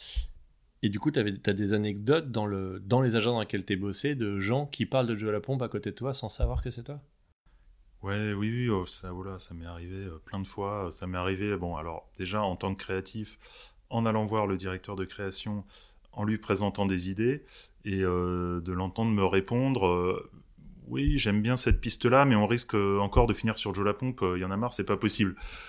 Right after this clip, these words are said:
Speaker 2: Et je me disais, « Mais il se fout de ma gueule, est-ce que, est-ce qu'il est en train de me lancer un message ? Est-ce qu'il sait que c'est moi et tout ? » Mais pas du tout, en fait. Mais ce qui était très sympa ou valorisant, c'est que je me suis dit, au moins,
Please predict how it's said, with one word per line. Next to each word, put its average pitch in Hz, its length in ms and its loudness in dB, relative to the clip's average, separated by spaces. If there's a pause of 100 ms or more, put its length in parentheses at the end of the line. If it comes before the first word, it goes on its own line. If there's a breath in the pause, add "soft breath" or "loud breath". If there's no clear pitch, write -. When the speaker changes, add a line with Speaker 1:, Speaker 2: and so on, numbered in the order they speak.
(200 loud breath)
Speaker 2:
Et 90 540 2
je 85 100 -4
me 92 60 -2
disais, « 98 140 0
Mais 95 100 2
il 82 40 -2
se - 100 -6
fout 90 100 -12
de 90 60 -4
ma 90 100 -4
gueule, 113 280 0
est-ce 90 120 -2
que, 98 280 0
est-ce 95 100 -6
qu'il - 120 -12
est 95 40 -2
en 95 60 -4
train - 160 -2
de 98 40 2
me 98 100 2
lancer 92 280 0
un - 40 2
message ? 110 540 4
Est-ce 90 140 0
qu'il 101 120 -10
sait 101 180 -2
que - 60 -6
c'est - 140 2
moi 113 240 2
et 104 80 0
tout ? » 143 160 -2
Mais 120 100 6
pas 139 140 6
du 151 140 0
tout, 156 160 4
en 104 60 4
fait. - 240 -2
Mais 92 380 -2
ce - 80 -12
qui - 100 -6
était 92 180 -6
très - 160 -2
sympa 110 420 0
ou 95 160 2
valorisant, 98 520 4
c'est 104 120 -4
que 92 60 -4
je 95 40 -4
me 98 60 -4
suis - 180 -8
dit, 117 120 -4
au 110 80 0
moins, 127 240 0